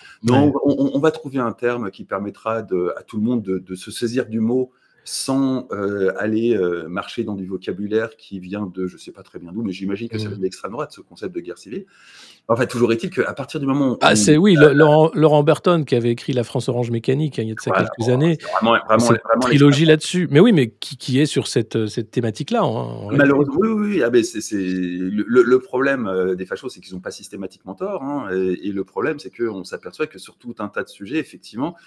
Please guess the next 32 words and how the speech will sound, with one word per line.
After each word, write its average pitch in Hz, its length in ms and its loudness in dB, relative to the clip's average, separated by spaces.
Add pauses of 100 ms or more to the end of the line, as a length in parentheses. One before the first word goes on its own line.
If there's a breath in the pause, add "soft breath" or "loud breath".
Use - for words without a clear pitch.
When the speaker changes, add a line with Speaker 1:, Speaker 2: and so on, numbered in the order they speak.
(180 soft breath)
Speaker 1:
ils 101 140 -10
étaient 104 180 -4
en 98 120 -6
avance 95 260 -6
de 107 100 -12
phase. 175 280 -6 (260 soft breath)
Le, 95 220 -2
la, 104 200 0
la 101 140 0
décomposition, 123 1000 -4 (220)
euh, 85 160 -6 (500)
de 98 80 0
la 101 140 0
nation 104 440 -4
en 104 60 -6
tant 95 180 -6
que 92 60 -12
territoire 101 680 -2
uni, 120 520 -6
euh, 78 560 -10
c'est - 640 -8
à 143 60 -4
l'œuvre. - 320 -6 (100)
On, 104 220 -6
on, 98 60 -6
Speaker 2:
Mmh. 120 180 2
Speaker 1:
on 107 80 0
a 110 80 0 (160)
très 139 120 0
clairement 127 520 -2 (580 soft breath)
des 110 520 0
dealers, 110 920 2